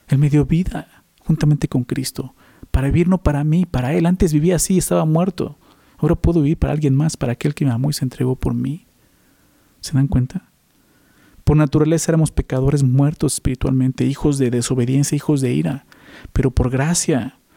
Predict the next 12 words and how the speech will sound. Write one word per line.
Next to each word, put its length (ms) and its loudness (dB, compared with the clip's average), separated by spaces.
por 140 0
gracia 360 0
ahora 160 0
somos 280 -2
salvos. 640 -8
Tenemos 360 2
vida 220 0
y 40 0
somos 360 -2
hijos 240 -2
de 100 -2
Dios. 380 -8